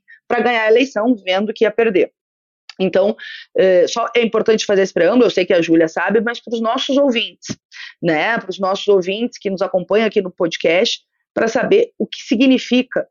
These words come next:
esse arcabouço em relação a uma agenda de austeridade contra os trabalhadores e a juventude, e, ao mesmo tempo, uma possibilidade real de fortalecer a extrema-direita como alternativa,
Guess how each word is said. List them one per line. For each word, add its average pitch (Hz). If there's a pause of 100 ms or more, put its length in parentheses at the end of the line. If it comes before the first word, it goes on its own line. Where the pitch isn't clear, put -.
(320)
esse 220
arcabouço 180
em 185
relação 175
a -
uma 185
agenda 175
de 185
austeridade 180
contra 143
os -
trabalhadores 160 (340)
e 202
a 202
juventude, 220
e, -
ao 285
mesmo 262
tempo, 233 (360)
uma 262
possibilidade 202
real 208
de -
fortalecer 302
a 226
extrema-direita 240
como 285
alternativa, 233